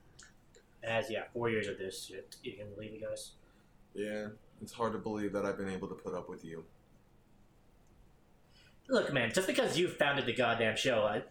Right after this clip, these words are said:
Speaker 1: <sighs> whatever.
Speaker 2: Hey, you let me be, you let me be the perpetual player too, so.
Speaker 1: Yeah, that's because it's my fucking apartment.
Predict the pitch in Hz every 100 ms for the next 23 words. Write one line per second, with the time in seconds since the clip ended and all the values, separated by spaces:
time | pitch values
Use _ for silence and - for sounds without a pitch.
0 | - - - - - - - - - -
1 | - - - - - - 113 104 - -
2 | - - - 101 101 101 - - 101 110
3 | 110 107 104 98 101 98 - - - 104
4 | 101 90 92 90 90 - - 95 92 92
5 | 85 87 85 82 90 85 85 - - -
6 | 82 127 - - 151 156 196 202 202 226
7 | - 165 160 165 151 139 147 - 143 -
8 | 156 160 165 226 - - -